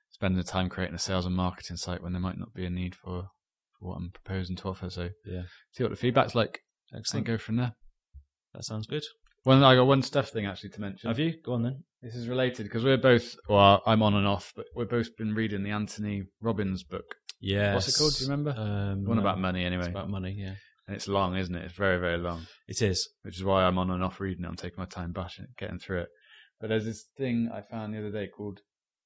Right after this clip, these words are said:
Speaker 1: Blinklist dot com.
Speaker 2: Okay, Blinklist.
Speaker 1: And it's like Cliff Notes, you know, where they do summaries of books.
Speaker 2: Right, yeah.
Speaker 1: And so it does, like,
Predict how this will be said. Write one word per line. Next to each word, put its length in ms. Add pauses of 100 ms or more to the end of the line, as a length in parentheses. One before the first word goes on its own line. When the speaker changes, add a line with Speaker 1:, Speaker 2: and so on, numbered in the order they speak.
(520)
Speaker 1:
Blinklist 680
dot 180
com. 280 (340)
Speaker 2:
Okay, 380 (100)
Blinklist. 260
Speaker 1:
And 80
it's 140
like 240
Cliff 280
Notes, 320
you 60
know, 60
where 80
they 100
do 140
summaries 440
of 120
books. 220
Speaker 2:
Right, 300
yeah. 180 (420)
Speaker 1:
And 80
so 280
it 200
does, 200
like, 200